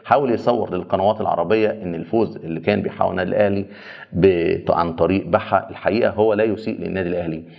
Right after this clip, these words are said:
هو يسيء لنادي كبير اسمه نادي الزمالك. والحقيقة المشكلة أصبحت متداولة بشكل فج ومهين، وأعتقد إن احنا محتاجين أكتر من مرة ننادي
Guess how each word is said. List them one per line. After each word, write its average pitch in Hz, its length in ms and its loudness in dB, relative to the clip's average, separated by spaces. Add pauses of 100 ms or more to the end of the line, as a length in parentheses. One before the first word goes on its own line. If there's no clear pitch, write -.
(240)
هو 101 100 8
يسيء 135 360 4
لنادي 98 340 2
كبير 95 460 0
اسمه - 220 -4
نادي 92 300 0
الزمالك. 104 560 -2 (220)
والحقيقة 120 580 2 (120)
المشكلة 92 760 0
أصبحت 87 480 -2 (540)
متداولة 101 540 4
بشكل 90 560 -6
فج 120 360 0 (120)
ومهين، 101 720 2
وأعتقد 110 540 0 (100)
إن 95 120 0
احنا 104 200 0
محتاجين 95 720 -2
أكتر 101 300 -2
من 90 160 0
مرة 107 180 4
ننادي 101 640 -2